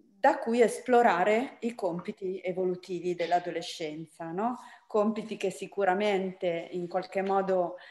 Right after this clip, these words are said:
trovano degli antecedenti, la costruzione inizia nel corso dell'infanzia all'interno del nucleo familiare, no?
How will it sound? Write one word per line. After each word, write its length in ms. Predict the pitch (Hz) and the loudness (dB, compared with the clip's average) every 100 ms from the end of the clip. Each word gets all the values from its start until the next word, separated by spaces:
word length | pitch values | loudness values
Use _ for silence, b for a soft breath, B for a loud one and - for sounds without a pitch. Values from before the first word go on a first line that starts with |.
| B | B
trovano 420 | - 190 190 190 185 | 0 4 4 4 2
degli 220 | 180 180 | 0 0
antecedenti, 960 | 175 180 185 185 170 208 233 190 180 | 0 -2 -4 -4 0 2 4 2 -2
la 140 | 175 170 | -4 -4
costruzione 600 | 180 - 175 - 208 185 | -6 -10 -12 -4 0 0
inizia 460 | 185 208 - 190 | 0 -2 -4 -4
nel 160 | 175 175 | -4 -2
corso 300 | 202 190 185 | -4 -6 -6
dell'infanzia 960 | 165 175 175 175 190 202 226 - 320 359 | -6 -4 -4 -4 -2 0 0 0 0 0
all'interno 680 | 175 170 - 156 151 165 | -2 -6 -4 -4 -2 -6
del 160 | 160 165 | -6 -8
nucleo 320 | 165 - 160 | -10 -8 -10
familiare, 880 | 165 165 160 160 175 190 202 254 277 | -8 -8 -6 0 2 2 2 0 -2
no? 320 | 165 196 220 | -2 -4 -6